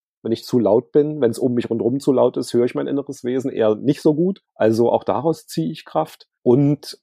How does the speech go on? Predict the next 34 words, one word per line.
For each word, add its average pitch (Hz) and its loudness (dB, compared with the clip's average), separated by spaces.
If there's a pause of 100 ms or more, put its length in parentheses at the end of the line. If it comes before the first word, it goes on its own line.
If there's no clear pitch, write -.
ich - -6
glaube, 123 2
ich 123 -4
habe - -4
auch 113 -2
das - -8
Glück, 123 0
tatsächlich 113 -6
von 107 -4
einer 117 -4
ganzen 143 -2
Reihe 110 2
sehr 113 2
unterschiedlichen 135 0
Menschen 113 -4
umgeben 110 2
zu 120 -2
sein. 107 0
Familie, 113 -2
Freunde, 110 -2
Bekannte, 104 -2
Kollegen, 110 -2
die 123 0
alle 127 2
so 127 4
viele, 175 0
viele 147 0
ganz 185 -2
unterschiedliche 143 0
Puzzleteile 110 0
in 101 -2
mein 98 -6
Leben 95 -2
geben. 90 -4